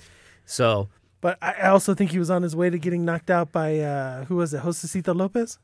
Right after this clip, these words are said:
Speaker 1: One punch. I mean,
Speaker 2: Yeah.
Speaker 1: but that was,
Speaker 2: <laughs>
Speaker 1: but that was after he was coming back after his injury.
Speaker 2: Yeah.
Speaker 1: He was coming back after his shoulder injury, right?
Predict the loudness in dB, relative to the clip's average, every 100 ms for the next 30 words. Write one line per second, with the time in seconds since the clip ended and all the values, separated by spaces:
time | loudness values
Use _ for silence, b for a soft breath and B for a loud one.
0 | _ _ _ -8 -2 0 0 -2 -2 -4
1 | -8 -6 -2 0 0 0 4 4 2 0
2 | 0 2 2 2 2 0 4 6 6 4
3 | 0 0 -2 b b -6 -4 -2 2 2
4 | 2 0 0 -2 -2 -4 -2 -4 -4 -2
5 | -2 -4 -8 _ -12 -2 2 2 2 2
6 | 0 -2 -2 -2 -2 0 0 0 -4 -4
7 | -4 -4 -2 -2 -2 -6